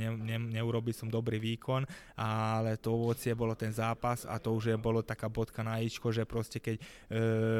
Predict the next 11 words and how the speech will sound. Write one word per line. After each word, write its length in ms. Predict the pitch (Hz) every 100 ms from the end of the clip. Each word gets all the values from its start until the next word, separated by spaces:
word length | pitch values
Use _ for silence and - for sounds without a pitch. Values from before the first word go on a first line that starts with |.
| 110 104 -
urobím 480 | 127 123 120 120 113
tam 400 | - 117 107 107 - - - - - - -
to, 160 | 135 120
čo 160 | -
som 160 | 113 110
prežil 320 | 120 120 117
na 160 | 110 117
tréningu, 480 | 123 120 113 110 110
čo 160 | 113
som 240 | - 107 110 -
natrénoval, 800 | 113 127 - 123 117 117 117 113